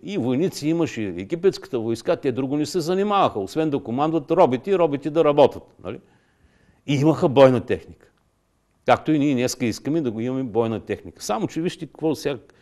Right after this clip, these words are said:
как се развиват събитията, как Господ защитава народа си. И Господ закорови сърцето на египетския цар фараон, така че той погна от дири израелитяните, защото израелите бяха излезли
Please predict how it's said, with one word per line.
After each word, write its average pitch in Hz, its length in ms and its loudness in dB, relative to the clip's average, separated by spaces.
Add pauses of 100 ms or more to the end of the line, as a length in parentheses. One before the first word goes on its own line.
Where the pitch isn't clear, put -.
как 165 160 2
се 147 140 0
развиват 123 400 -2
събитията, 107 600 -6 (240)
как 170 220 0
Господ 151 340 -2
защитава 120 460 0
народа 95 280 -2
си. - 180 -20
И 131 80 -4
Господ 202 420 -2
закорови 143 440 -2
сърцето 165 460 -4
на 123 100 -4
египетския 120 480 -6
цар 117 240 -2
фараон, 131 360 -2
така 185 240 -4
че - 140 -10
той 196 200 2 (300)
погна 240 360 2 (220)
от 113 180 -2
дири 131 200 2
израелитяните, 104 640 -2
защото 131 440 -4
израелите 120 460 -4
бяха 123 260 0
излезли 147 440 -4